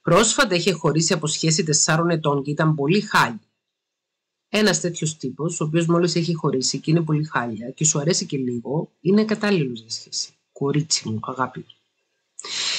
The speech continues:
Είπαμε λοιπόν να βγούμε για ένα ποτό, να μου μιλήσει, να μου πει τον πόνο του. Καταλήξαμε όμως, αντί να μου λέει τον πόνο του, να φιλιόμαστε με πάθος.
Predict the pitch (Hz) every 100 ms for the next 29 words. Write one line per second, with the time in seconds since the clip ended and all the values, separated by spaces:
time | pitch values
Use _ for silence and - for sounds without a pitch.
0 | - 254 285 302 214 160 156 311 214 156
1 | 233 202 180 196 175 139 - 117 147 175
2 | 180 170 160 143 135 180 240 - 359 349
3 | _ 208 214 160 160 220 180 123 127 123
4 | 110 - _ _ _ _ _ _ _ 220
5 | 226 202 196 220 - 160 139 202 339 359
6 | - 190 180 208 185 165 175 175 143 135
7 | 156 330 392 370 381 381 381 _ - 240
8 | 226 190 165 156 160 151 156 151 147 -
9 | 131 127 123 - 127 123 123 - - -
10 | -